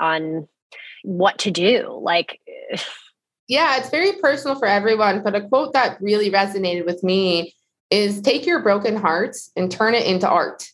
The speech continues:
Speaker 2: right? Whatever art is for you, but, like, take the pieces and build something with it, right? Like, don't just allow it to be shattered on the floor. You know, that's not gonna help anyone. And so, you, you know, but I, it,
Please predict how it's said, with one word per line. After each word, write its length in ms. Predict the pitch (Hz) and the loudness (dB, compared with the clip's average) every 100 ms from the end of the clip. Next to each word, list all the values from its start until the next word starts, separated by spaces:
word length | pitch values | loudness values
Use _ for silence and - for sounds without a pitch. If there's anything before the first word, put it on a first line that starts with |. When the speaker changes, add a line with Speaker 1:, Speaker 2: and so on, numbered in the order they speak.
| _ - | _ 0
Speaker 2:
right? 240 | 180 185 | 2 2
Whatever 300 | 214 233 277 | 2 2 2
art 280 | 339 208 214 | 2 2 0
is 280 | 180 180 180 | 0 -2 -4
for 80 | 175 | -4
you, 280 | 147 120 - | -2 -2 2
but, 140 | 185 180 | 2 2
like, 240 | 180 - | 0 0
take 260 | 226 247 - | -2 0 -2
the 80 | |
pieces 540 | 208 - 226 226 190 180 | -2 -2 -4 0 0 0
and 200 | 180 190 | -2 2
build 360 | 190 196 185 | 2 2 0
something 380 | 180 156 - - - | -2 -4 -4 -6 -4
with 180 | - - | -4 -4
it, 200 | - - | -4 2
right? 320 | 170 170 175 | 2 2 2
Like, 300 | 185 175 - _ _ _ 190 | 0 0 -6 _ _ _ 0
don't 320 | 214 220 214 | 2 2 -2
just 120 | 220 | -2
allow 400 | 202 185 185 180 | 2 4 4 2
it 60 | 180 | -2
to 60 | 180 | -6
be 120 | 180 | -8
shattered 480 | - 175 180 175 170 | -2 0 0 0 -2
on 120 | 165 | -4
the 60 | |
floor. 480 | 156 185 165 120 123 | -4 0 2 2 0
You 180 | - 180 | 0 0
know, 220 | 165 156 | 2 2
that's 240 | 160 175 170 | 2 0 0
not 160 | 170 | -4
gonna 140 | 170 175 | -2 -2
help 180 | 165 165 | -2 0
anyone. 520 | 170 190 185 170 165 | 0 2 2 2 2
And 200 | 160 170 | 0 -2
so, 480 | 170 185 175 175 175 - _ _ _ | 2 2 4 2 0 -8 _ _ _
you, 140 | - 262 - _ - | -6 -6 -10 _ -2
you 80 | |
know, 280 | 247 196 226 | 0 0 0
but 140 | 240 247 | 0 0
I, 200 | 226 226 | 0 0
it, 580 | 143 143 117 120 71 | 0 -2 -4 -6 -10